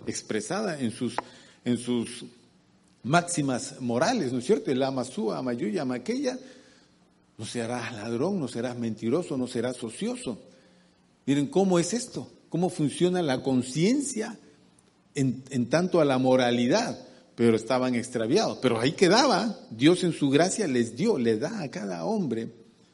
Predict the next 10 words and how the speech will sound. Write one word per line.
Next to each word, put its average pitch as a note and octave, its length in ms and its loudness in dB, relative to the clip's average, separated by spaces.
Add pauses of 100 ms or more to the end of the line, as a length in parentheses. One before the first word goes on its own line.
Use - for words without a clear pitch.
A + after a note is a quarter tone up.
(340)
los B2 160 0
conceptos B2 720 -2
de A2 100 -2
su A2+ 160 -6
ley. D#3+ 300 -2 (240)
Ahora C#3+ 220 2
que B2+ 100 0
el A#2+ 100 2
hombre E3 240 2
los G#2+ 360 -6